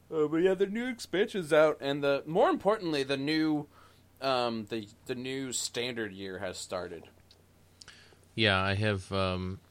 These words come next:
Speaker 2: generally mixed feelings about that. It's probably
Speaker 1: Yeah.
Speaker 2: good. Like, I have more,
Speaker 1: Um,
Speaker 2: more of the relevant cards that are part of the standard year,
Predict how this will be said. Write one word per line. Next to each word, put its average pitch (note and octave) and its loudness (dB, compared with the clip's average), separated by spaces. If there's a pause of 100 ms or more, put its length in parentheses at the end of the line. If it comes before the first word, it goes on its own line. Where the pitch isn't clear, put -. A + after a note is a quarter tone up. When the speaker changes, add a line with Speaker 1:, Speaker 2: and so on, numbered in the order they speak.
(440)
Speaker 2:
generally F#2 -2
mixed F#2+ -4
feelings E2+ -4
about F2 -4 (680)
that. E2 -4 (3000)
It's B2+ -6
probably D#3+ 10
Speaker 1:
Yeah. B2 6
Speaker 2:
good. B2 8
Like, A2+ 4
I A#2+ 10
have A#2+ 4
more, A2 4
Speaker 1:
Um, F3+ 4
Speaker 2:
more G#2+ 4 (440)
of A2 0
the G#2+ 2
relevant G2+ 2
cards G#2 2
that G#2 2
are G#2 2
part G#2+ 2
of G2+ -2
the G2+ 2 (380)
standard G#2+ 2
year, G#2 2